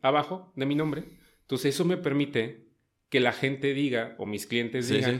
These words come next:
Speaker 2: sí.
Speaker 1: "¿Lo manda Onésimo? ¿No lo manda Capital? ¿Lo manda Onésimo? Bienvenido".
Speaker 2: <laughs> ¿Qué? Y, y
Speaker 1: Entonces,
Speaker 2: qué, qué, qué
Speaker 1: fue
Speaker 2: extraño, o sea, porque a-, ahorita justamente que se habla tanto, eh, del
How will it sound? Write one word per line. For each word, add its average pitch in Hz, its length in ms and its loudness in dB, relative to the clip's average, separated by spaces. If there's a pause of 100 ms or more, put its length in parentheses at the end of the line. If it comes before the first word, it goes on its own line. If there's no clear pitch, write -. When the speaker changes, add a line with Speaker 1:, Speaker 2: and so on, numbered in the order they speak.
(100)
Speaker 2:
sí. - 120 -20
Speaker 1:
"¿Lo 120 180 0
manda 147 280 0
Onésimo? 170 560 -2 (320)
¿No 131 100 0
lo 170 80 2
manda 180 220 -2
Capital? 123 300 -4
¿Lo 120 100 -2
manda 160 220 -2
Onésimo? 185 480 -4 (300)
Bienvenido". 110 380 -4 (440)
Speaker 2:
<laughs> - 540 -4 (200)
¿Qué? 139 380 -4
Y, 123 80 -8
y 135 120 -2
Speaker 1:
Entonces, 143 420 4 (240)
Speaker 2:
qué, - 0 -
qué, 151 160 0
qué 165 160 0
Speaker 1:
fue - 80 4
Speaker 2:
extraño, 214 280 2
o 165 40 2
sea, 143 140 4
porque 120 200 2
a-, 135 40 6
ahorita 120 540 6
justamente 160 500 0
que 147 80 -2
se 127 120 4
habla 127 200 4
tanto, 143 460 0
eh, 104 260 -4
del 90 400 2